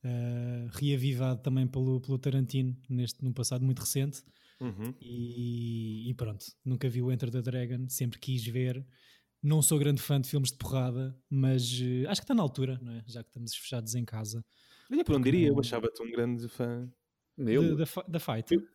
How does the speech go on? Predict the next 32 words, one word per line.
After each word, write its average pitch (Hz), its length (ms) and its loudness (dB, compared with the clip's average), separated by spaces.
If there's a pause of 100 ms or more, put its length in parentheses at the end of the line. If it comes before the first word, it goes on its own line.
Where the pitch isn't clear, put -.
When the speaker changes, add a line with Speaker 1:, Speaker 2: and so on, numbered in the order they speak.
(260)
Speaker 2:
Pelas 165 240 4
tuas 135 160 4
Speaker 3:
Não, 110 120 4
Speaker 2:
escolhas 113 280 6
Speaker 3:
o 123 60 2
David - 180 -8 (100)
Speaker 2:
iniciais, 147 220 0
Speaker 3:
quer 156 200 4 (120)
é, 139 140 2
Speaker 2:
não 120 80 -2
sei. 107 140 -6 (120)
Speaker 3:
o 139 140 -10
David 131 240 0
Speaker 1:
Gosto 151 160 2
de - 60 0
Speaker 3:
quer - 20 2
Speaker 1:
filmes 185 160 6
Speaker 3:
é - 20 -2
Speaker 1:
de 147 60 0
guerra, 135 340 2
não 123 140 2
gosto 131 160 0
de - 40 -12
filmes 151 160 0
de - 60 -10
porrada. 107 420 -2 (140)
Speaker 2:
Ah. 104 180 -6 (220)
Speaker 3:
O - 40 -14
David 180 220 -4
quer 170 140 0
sempre 151 260 -4
filosofia, 104 800 -2